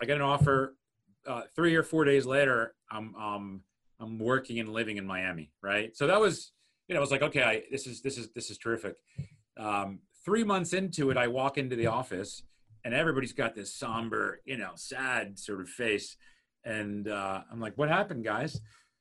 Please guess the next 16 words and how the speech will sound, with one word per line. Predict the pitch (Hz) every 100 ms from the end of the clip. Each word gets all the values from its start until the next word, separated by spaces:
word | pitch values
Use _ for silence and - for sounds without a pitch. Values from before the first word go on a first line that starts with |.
| _ _ _
They're | 147
like, | 147 190
"Oh, | 220 185 147
uh, | 143
Germany," | 120 156 196 165 110 131 - _
<laughs> | _
right? | 123 120 160 - - - - - _
Germany. | 160 175 151 131
I'm | 127
not | 151
gonna | 143
mention | 139 135 127
the | 117
company, | 143 139 131
but | 117
I, | 120 123